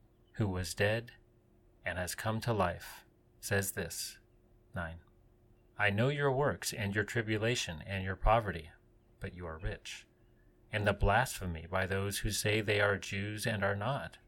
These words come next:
but are a synagogue of Satan." Ten. Do not fear what you are about to suffer.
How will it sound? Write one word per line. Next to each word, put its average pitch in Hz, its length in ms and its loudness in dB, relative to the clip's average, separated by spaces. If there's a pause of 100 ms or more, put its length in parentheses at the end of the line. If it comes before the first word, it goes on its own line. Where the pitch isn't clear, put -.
but 98 120 -2
are 92 120 0
a 90 80 -4
synagogue 101 580 4
of 92 100 -4
Satan." 113 440 -4 (1160)
Ten. 87 220 -8 (1300)
Do 131 100 0
not 175 240 2
fear 120 520 2 (240)
what - 120 -6
you 110 120 0
are 110 80 2
about 113 240 6
to 104 100 -6
suffer. - 480 -2